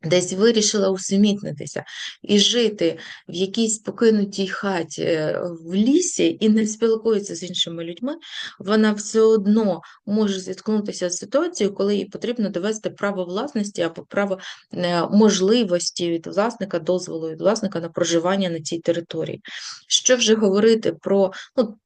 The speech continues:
пересічне життя, скажімо так, традиційне, звичайне, де ми вступаємо в ті самі правові відносини, коли дійсно щось купуємо,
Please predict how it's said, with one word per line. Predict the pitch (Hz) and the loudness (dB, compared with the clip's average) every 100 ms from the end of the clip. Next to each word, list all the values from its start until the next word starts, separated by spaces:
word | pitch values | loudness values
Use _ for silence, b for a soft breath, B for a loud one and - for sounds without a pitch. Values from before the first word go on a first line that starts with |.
| _ | _
пересічне | 202 202 214 220 214 202 190 - 190 180 | 2 4 6 4 4 0 -4 -2 -2 0
життя, | 180 185 - 262 330 | -2 -4 -4 -4 -2
скажімо | 339 - 208 214 214 | -6 -8 -6 -4 -2
так, | 196 196 | -2 -2
традиційне, | - 196 190 202 - 214 208 180 | -2 -2 -2 -4 -4 0 0 0
звичайне, | 170 156 175 190 175 170 170 B B B B | -6 -10 -6 -4 -4 -8 -14 B B B B
де | 190 | 2
ми | 220 254 | 4 4
вступаємо | 262 - 214 202 220 247 240 208 202 196 B B B | 2 -4 -6 0 2 4 4 2 2 0 B B B
в | - | -8
ті | - 254 | -2 0
самі | 240 226 220 | 0 0 0
правові | 208 190 185 190 196 | 0 0 0 -2 -2
відносини, | 185 185 180 - 160 156 | -2 -2 -4 -4 -6 -4
коли | 165 170 | -2 -2
дійсно | 170 226 214 | -2 -4 -2
щось | 202 - 202 202 | -2 0 -2 -4
купуємо, | - - 156 151 147 147 | -16 -18 -12 -10 -10 -12